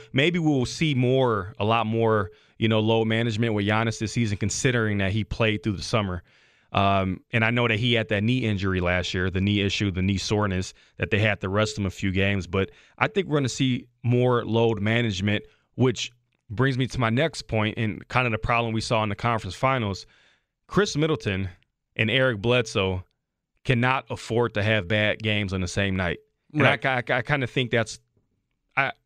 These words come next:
Speaker 1: I, I hate putting blame on people. I say teams lose together, they win together. But personally, I say in the conference finals, the Milwaukee Bucks lost that series because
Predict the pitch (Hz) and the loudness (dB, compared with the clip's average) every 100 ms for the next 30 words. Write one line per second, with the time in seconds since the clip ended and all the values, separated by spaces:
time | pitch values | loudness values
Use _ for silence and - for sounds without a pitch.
0 | - - - _ _ - 139 139 123 135 | -20 -20 -20 _ _ -4 -2 0 0 0
1 | 147 143 - 135 104 104 110 117 107 - | -2 -4 -4 -2 -2 0 0 0 0 -2
2 | 113 107 101 117 107 104 - _ _ - | -2 0 0 0 -2 -4 -12 _ _ -2
3 | 147 143 123 123 131 113 120 123 120 107 | 0 2 0 0 0 0 0 2 2 0
4 | 104 110 110 92 98 90 90 - _ - | 0 0 0 0 0 -2 -4 -10 _ -4
5 | 120 120 - - _ _ - 180 202 196 | 0 0 -2 -20 _ _ 0 0 0 0
6 | 196 185 - - 127 - 143 127 113 131 | 0 0 0 -2 -2 0 0 0 -2 0
7 | 131 127 110 - 123 113 107 98 98 104 | -2 -2 -4 0 0 0 -2 0 0 2
8 | 123 120 107 110 113 - 104 104 107 - | 0 0 -2 0 0 -2 0 2 2 0
9 | 110 95 - 110 104 90 90 - 101 92 | -2 -2 -2 2 2 0 -6 -2 0 0
10 | - | -6